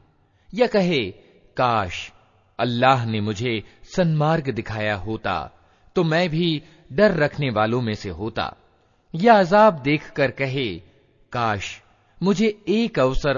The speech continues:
اور مل جائے اور میں بھی اچھے کرم کرنے والوں میں شامل ہو جاؤں اور اس سمے اسے یہ جواب ملے کہ کیوں نہیں میری آیتیں تیرے پاس آ چکی تھیں اور پھر تو نے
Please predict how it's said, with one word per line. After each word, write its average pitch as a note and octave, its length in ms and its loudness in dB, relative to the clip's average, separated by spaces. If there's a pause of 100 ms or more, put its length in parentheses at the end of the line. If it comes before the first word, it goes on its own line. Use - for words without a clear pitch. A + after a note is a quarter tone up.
(100)
اور D3 240 4
مل A2+ 280 -4
جائے G2 360 -4 (400)
اور E3+ 120 4
میں D#3+ 260 0
بھی D3+ 320 -2 (360)
اچھے F3+ 380 -2
کرم B2+ 380 -2
کرنے A2 380 -4
والوں A2 360 0
میں A#2+ 140 -2
شامل A#2+ 540 -2
ہو G2+ 140 -6
جاؤں G#2 380 -2 (520)
اور A2+ 320 4 (380)
اس G#3+ 180 4
سمے D3 340 0 (300)
اسے D3 240 -2
یہ G#2 300 -2
جواب G#2 420 -2
ملے A2+ 320 -2 (540)
کہ A#3+ 100 0
کیوں B3 320 2
نہیں F#3 300 2
میری D#3 380 2 (120)
آیتیں C3 580 0 (260)
تیرے D#3 320 4
پاس A#2+ 400 0
آ G#2 120 -2
چکی A2+ 340 -8
تھیں G#2+ 340 -4 (260)
اور E3+ 160 2
پھر F3 200 0
تو G3+ 260 0
نے F3+ 240 2